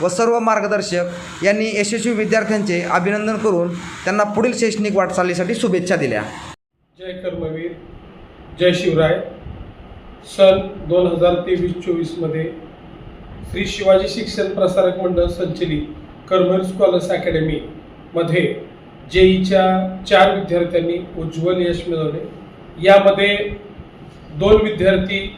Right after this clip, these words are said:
Speaker 2: जेई ॲडव्हान्स क्रॅक करून पुढे त्यांनी भवितव्याची वाट घेतली. त्यातील एक विद्यार्थी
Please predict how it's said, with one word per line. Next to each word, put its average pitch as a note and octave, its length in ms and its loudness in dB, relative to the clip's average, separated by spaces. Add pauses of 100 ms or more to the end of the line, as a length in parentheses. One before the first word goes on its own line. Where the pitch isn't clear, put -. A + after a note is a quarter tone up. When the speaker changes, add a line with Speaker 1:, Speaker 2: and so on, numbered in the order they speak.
(460)
Speaker 2:
जेई F#3+ 340 2 (120)
ॲडव्हान्स F#3 540 2 (560)
क्रॅक F#3+ 360 4
करून F3 260 0 (440)
पुढे F#3 340 4 (400)
त्यांनी F3 400 2 (360)
भवितव्याची D#3+ 640 -2
वाट - 680 -6
घेतली. D#3 320 -4 (600)
त्यातील G#3+ 580 2 (400)
एक G#3 280 2
विद्यार्थी F#3+ 760 0